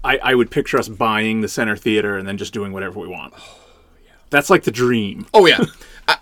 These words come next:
Speaker 2: and it's funny 'cause A-, Andrea and I have
Speaker 1: No offense to the people
Speaker 2: Yeah.
Speaker 1: who currently own the,
Speaker 2: Andrea
Speaker 1: the
Speaker 2: and I have
Speaker 1: Center
Speaker 2: talked
Speaker 1: Theater.
Speaker 2: about that. We're like, "It's a cool little theater, but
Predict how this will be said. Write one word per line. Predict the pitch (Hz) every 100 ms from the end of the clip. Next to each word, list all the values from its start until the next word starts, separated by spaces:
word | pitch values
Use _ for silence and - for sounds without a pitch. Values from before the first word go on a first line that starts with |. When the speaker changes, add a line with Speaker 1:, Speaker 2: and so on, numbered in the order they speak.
| 208
Speaker 2:
and | 208
it's | 180
funny | 175
'cause | 139 120
A-, |
Andrea | 127 120 113 107 107
and | 95
I |
have | 90 - -
Speaker 1:
No | 165 196 190
offense | 170 180 160 -
to | 151
the | 131
people | 156 123 117
Speaker 2:
Yeah. | 147
Speaker 1:
who |
currently | - 127 117 117
own | 117 110
the, | 104
Speaker 2:
Andrea | 170 160
Speaker 1:
the | 160
Speaker 2:
and | 143
I |
have | 123
Speaker 1:
Center | 117
Speaker 2:
talked | 104
Speaker 1:
Theater. | 98
Speaker 2:
about | 92
that. | - -
We're | 113
like, | - -
"It's | -
a | 311
cool | - 349 262
little | 254 233
theater, | 233 220 123
but | 113 127 113 -